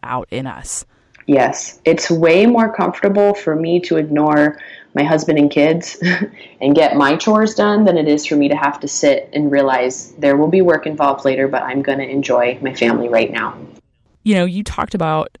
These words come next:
Speaker 1: having house church, which I would love to hear more about. And I would also love, especially from that perspective, to hear how we can practice living in light of the gospel and its truths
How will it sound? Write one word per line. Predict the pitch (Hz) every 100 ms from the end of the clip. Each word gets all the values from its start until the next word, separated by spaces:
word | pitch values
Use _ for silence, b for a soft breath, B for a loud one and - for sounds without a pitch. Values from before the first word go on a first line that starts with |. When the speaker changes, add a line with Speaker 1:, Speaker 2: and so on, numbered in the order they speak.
| -
Speaker 1:
having | 175 165 170 170
house | 160 151
church, | - 190 185 -
which | 156
I | 151
would | 156
love | 147 143 151
to | -
hear | 160 156
more | 143 147 151
about. | 143 131 131 -
And | 165
I | 160
would | 175
also | 156 180 196
love, | 175 156 151 147 143 b b b
especially | - - - 208 - 180
from | 160
that | 151 139
perspective, | 147 - - 151 156 - 151 139 -
to | 151
hear | - - 175 160 147
how | 139 - 160 196
we | 190 185 185
can | - 165
practice | - - 151 156 - - 139 139 - - B B B -
living | 165 170 180 196
in | 165 151 151
light | 151 160 160
of | 147 151
the | 139
gospel | 135 131 - - 175 185 190
and | - 156
its | - -
truths | - - 151 143 135 -